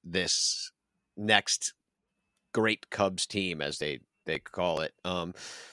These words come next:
so that is also, what, twenty twenty-six. So, I mean, I think that's what you're looking at. They've got their eye on next year competing. They got a bunch of more flippers this year. You're gonna have a situation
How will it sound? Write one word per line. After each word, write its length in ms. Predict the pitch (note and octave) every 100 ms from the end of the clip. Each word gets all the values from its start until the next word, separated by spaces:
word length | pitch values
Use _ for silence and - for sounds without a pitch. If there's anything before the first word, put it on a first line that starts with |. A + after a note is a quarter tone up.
| -
so 120 | -
that 260 | B2 B2+ B2+
is 120 | A2
also, 600 | B2 C3 - F2+ E2+ C#2+
what, 240 | - F2 - _
twenty 440 | - - G2 F#2+ F2+
twenty-six. 1300 | - - F#2 F2+ F2+ - - - C#3 E2 - - -
So, 440 | - G#2 G2+ G2
I 100 | A2
mean, 140 | G#2+ A#2+
I 80 | A#2
think 220 | D#3+ C#3
that's 260 | C3 B2 -
what 180 | A#2+
you're 160 | F#2 G#2
looking 440 | G#2+ A#2 - G#2
at. 300 | F#2+ F#2 F#2 - - - -
They've 200 | A#2 F#2
got 260 | B2 B2+ B2
their 180 | B2+ -
eye 440 | G#2+ A2 A2 A2 -
on 280 | G2+ G2+ G2+
next 320 | G#2 G#2+ -
year 160 | G#2+ A2+
competing. 640 | - G2 F#2+ F#2+ G2+ G#2
They 160 | F#2+ F#2
got 180 | F#2 F#2
a 120 | F2+
bunch 200 | - G#2 A2+
of 140 | G#2
more 220 | A2 A2
flippers 760 | G2+ - G#2+ - G2+ G2+ G2 - -
this 280 | G#2 -
year. 260 | G2+ G2 G2
You're 160 | G2 F#2+
gonna 320 | G2+ G2+ G2+
have 200 | G#2 F#2+
a 60 |
situation 800 | G2 A2 - G#2 G2+ G2 G#2+ G2+